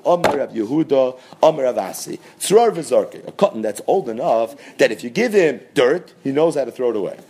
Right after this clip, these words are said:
Or eggers v'noitla. If you give him an eggoz, a nut, that's something that he would want. He's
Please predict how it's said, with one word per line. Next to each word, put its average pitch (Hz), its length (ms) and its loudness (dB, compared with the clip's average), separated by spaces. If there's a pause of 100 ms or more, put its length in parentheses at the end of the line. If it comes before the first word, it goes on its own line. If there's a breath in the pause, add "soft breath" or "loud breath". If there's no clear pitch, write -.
(100)
Or 104 340 2
eggers 107 300 -6
v'noitla. 185 380 0
If - 120 -18
you 95 60 -12
give 123 140 -2
him 113 80 -6
an 95 60 -8
eggoz, 98 460 -4
a - 80 -10
nut, 85 400 -6 (220 loud breath)
that's 101 160 -2
something 110 180 -4
that 98 120 -2
he 101 80 -6
would 90 160 -6
want. 87 440 -4 (240 soft breath)
He's 151 380 -4